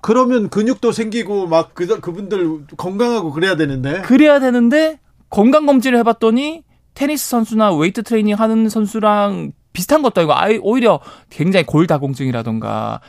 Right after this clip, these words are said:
Speaker 2: 디스크라던가 그, 그냥 골병이 드는 거예요.
Speaker 1: 예.
Speaker 2: 그래서 이분들이 '아, 이분도 이제 마인드 세팅을 해줘야 되겠다.'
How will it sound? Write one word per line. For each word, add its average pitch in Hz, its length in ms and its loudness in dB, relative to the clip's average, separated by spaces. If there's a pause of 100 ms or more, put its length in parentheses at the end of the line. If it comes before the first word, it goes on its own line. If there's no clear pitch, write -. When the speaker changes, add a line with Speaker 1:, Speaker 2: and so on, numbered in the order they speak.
Speaker 2:
디스크라던가 127 840 -2 (160)
그, 190 200 -8
그냥 175 260 0
골병이 233 340 2
드는 147 220 -2
거예요. 104 340 -4
Speaker 1:
예. - 200 -4 (440)
Speaker 2:
그래서 165 200 -4
이분들이 208 340 0
'아, 123 280 -4
이분도 180 560 -2
이제 139 120 -2
마인드 139 300 0
세팅을 170 340 -4
해줘야 185 180 4
되겠다.' 131 380 -2